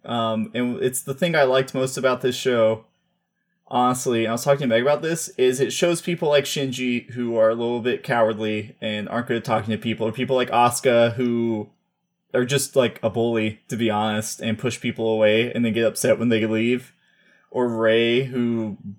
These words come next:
like, is sometimes barely able to be a person, or Masato who can't meet our, excuse me, can't meet our, like, unfair ideals for what a woman should be.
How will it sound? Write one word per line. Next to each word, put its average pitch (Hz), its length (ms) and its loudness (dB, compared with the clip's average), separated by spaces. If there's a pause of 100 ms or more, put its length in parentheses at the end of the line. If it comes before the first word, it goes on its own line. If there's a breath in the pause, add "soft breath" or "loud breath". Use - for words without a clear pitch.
(100)
like, 107 460 2
is 107 280 -4 (300)
sometimes 117 480 -2
barely 104 420 0
able 107 140 -4
to 101 80 -6
be 104 120 -2
a 101 60 -2
person, 113 580 -2
or 98 220 -4
Masato 147 680 2
who 127 440 -2 (600 soft breath)
can't 139 360 -2 (160)
meet 127 400 0
our, 113 460 0 (1300)
excuse 127 320 -4
me, 104 140 -2
can't 139 240 0
meet 127 220 0
our, 120 200 2
like, 113 220 0
unfair 113 800 0
ideals 110 440 2
for - 140 -8
what 107 240 2
a 110 60 0
woman 110 320 -2
should 110 220 -6
be. 110 320 -6